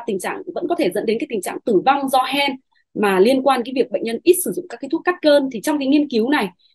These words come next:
nghiên cứu che-, trong tổng số chín trăm bệnh nhân mà tử vong, trong cái nguyên nhân tử vong có đề cập đến từ hen phế quản,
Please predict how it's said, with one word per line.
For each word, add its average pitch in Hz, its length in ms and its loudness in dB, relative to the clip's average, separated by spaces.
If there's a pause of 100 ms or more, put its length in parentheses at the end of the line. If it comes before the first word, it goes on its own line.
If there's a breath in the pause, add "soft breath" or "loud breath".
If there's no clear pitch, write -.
(100)
nghiên 269 200 -2
cứu 233 240 -4
che-, 277 300 0
trong 285 160 -2 (120)
tổng 190 160 -2
số 190 260 2
chín 233 220 -2
trăm 302 180 0
bệnh 226 160 -2
nhân 247 260 0 (320 soft breath)
mà 190 320 0 (180)
tử 214 240 4
vong, 269 360 0
trong 285 280 -4
cái 226 280 -2
nguyên 302 280 4
nhân 294 180 4
tử 185 180 4
vong 233 180 -2
có 202 100 0
đề 214 220 4
cập 208 160 -4
đến 190 220 0
từ 214 200 0
hen 262 220 -4
phế 214 80 -2
quản, 254 240 0